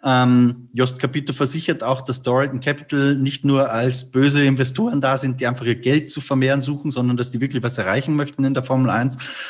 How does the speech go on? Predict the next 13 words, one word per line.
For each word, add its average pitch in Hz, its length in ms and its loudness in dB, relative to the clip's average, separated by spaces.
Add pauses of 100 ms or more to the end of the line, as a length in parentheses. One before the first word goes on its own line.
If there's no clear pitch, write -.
(240)
Und 123 180 2
jetzt 123 180 0
schauen 123 160 0
wir 147 60 2
uns 139 120 -2
das 131 180 -4
mal 127 120 0
an. 113 200 -2
Also 110 160 -2
es 123 120 -2
passiert - 360 -2
was. - 300 -6 (220)
Positiv. 107 540 -6